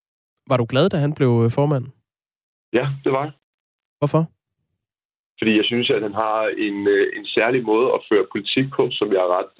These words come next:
Speaker 2: øh, stor fan af. Jeg kan godt lide den, øh, den faktabaserede holdning, han har. Øh, jeg kan godt lide den direkte tilgang, og så den, den, hvor, hvor, hvor man taler til hinanden i øjenhøjde.
Speaker 1: Synes du, han var bedre som formand for Nye Borgerlige, end Pernille Vermund var?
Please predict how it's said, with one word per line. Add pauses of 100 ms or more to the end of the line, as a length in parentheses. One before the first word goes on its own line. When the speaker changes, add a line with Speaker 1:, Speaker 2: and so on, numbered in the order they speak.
Speaker 2:
øh, (100)
stor (120)
fan
af. (180)
Jeg
kan
godt
lide
den,
øh, (260)
den (120)
faktabaserede
holdning, (100)
han (100)
har. (680)
Øh,
jeg
kan
godt
lide
den
direkte (140)
tilgang,
og
så (100)
den, (160)
den, (120)
hvor, (100)
hvor, (100)
hvor
man (100)
taler
til
hinanden
i
øjenhøjde. (1200)
Speaker 1:
Synes
du,
han
var
bedre
som
formand
for
Nye
Borgerlige,
end
Pernille
Vermund
var?